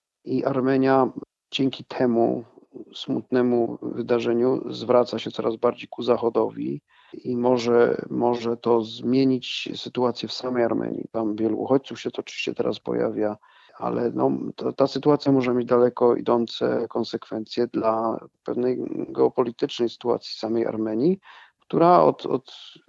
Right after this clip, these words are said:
od wieków była w sojuszu z Rosją jako jedno-, jako opiekunką tego chrze-, tego starego chrześcijańskiego państwa. Ormianie,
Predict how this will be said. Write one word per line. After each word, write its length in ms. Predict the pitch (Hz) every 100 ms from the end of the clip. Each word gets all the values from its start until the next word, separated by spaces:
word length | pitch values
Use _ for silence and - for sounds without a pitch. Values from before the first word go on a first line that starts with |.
| -
od 200 | 135 131
wieków 280 | 131 160 143 _
była 240 | 143 135 143
w 60 |
sojuszu 380 | - 131 135 -
z 60 | 117
Rosją 520 | 113 - 120 117 143 - - - _ -
jako 200 | - 123
jedno-, 500 | 123 127 127 - 135
jako 220 | 123 139
opiekunką 800 | 131 - 135 123 - 123 117 107 - - _ -
tego 260 | 113 120
chrze-, 200 | - - -
tego 260 | 123 117
starego 360 | - - 117 113
chrześcijańskiego 720 | - 123 - 110 - 123 123
państwa. 600 | - 110 - - - 135 143 _ _ _ -
Ormianie, 880 | 147 143 156 160 160 151 147 139